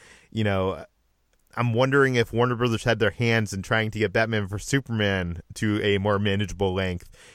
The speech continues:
and that led to, you know, the cut that we saw in theaters. Not that I, I suggest that the three hour or whatever it is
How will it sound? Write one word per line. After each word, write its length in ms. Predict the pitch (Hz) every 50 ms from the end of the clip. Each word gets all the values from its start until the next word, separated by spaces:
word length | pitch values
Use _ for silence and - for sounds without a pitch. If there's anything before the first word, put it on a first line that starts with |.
| - _ -
and 260 | 101 101 98 98 98
that 240 | 110 104 104 90 107
led 260 | 107 101 101 92 -
to, 120 | - - 101
you 300 | 95 95 92 92 95 92
know, 100 | 92 87
the 120 | 85 -
cut 200 | - - 104 -
that 100 | - 92
we 80 | 90 87
saw 200 | - 107 95 87
in 100 | 82 -
theaters. 400 | - 107 98 95 87 87 - - - - - - - -
Not 220 | 127 139 139 -
that 140 | 147 131 123
I, 260 | 120 120 113 110 110 -
I 220 | 104 107 104 98 98
suggest 560 | - - 107 98 - 107 98 95 - - -
that 180 | 104 95 90 - _ _ _ -
the 100 | 98 90
three 360 | - - - 104 104 104 101
hour 380 | 98 95 92 92 92 90 87 85
or 80 | 85
whatever 400 | 90 101 104 107 101 90 95 95
it 80 | 92 95
is 400 | 90 90 90 - - - -